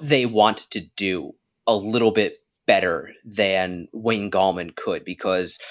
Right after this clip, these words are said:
you know, for the, just for the price, Wayne Gallman basically went to, I believe it was San Francisco, on just above veteran minimum.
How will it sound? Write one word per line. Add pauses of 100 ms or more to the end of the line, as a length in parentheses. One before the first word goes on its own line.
(200)
you
know, (200)
for
the, (720)
just
for
the
price, (460)
Wayne
Gallman
basically
went
to, (180)
I
believe
it
was
San
Francisco,
on
just
above (100)
veteran
minimum.